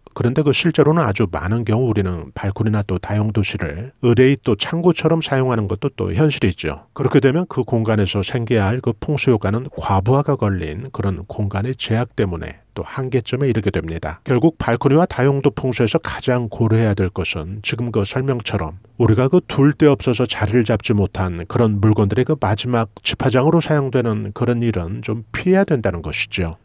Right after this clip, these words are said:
그리고 풍수에서 이런 그 현실의 한계를 잘 인식을 해서 또 적극 추천을 하고 있는 게 몇 가지가 있습니다.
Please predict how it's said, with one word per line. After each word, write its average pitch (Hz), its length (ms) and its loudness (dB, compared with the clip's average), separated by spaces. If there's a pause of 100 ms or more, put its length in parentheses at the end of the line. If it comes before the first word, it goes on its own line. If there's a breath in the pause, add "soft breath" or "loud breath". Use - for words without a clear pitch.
그리고 131 340 6
풍수에서 175 480 2
이런 123 220 2
그 104 120 4
현실의 131 480 2
한계를 104 380 0
잘 87 340 -4
인식을 98 440 0
해서 80 500 -6
또 - 80 -4
적극 - 500 -4
추천을 165 400 -6
하고 135 200 -2
있는 98 180 -2
게 107 100 -6
몇 87 180 -4
가지가 92 300 -6
있습니다. 90 600 -8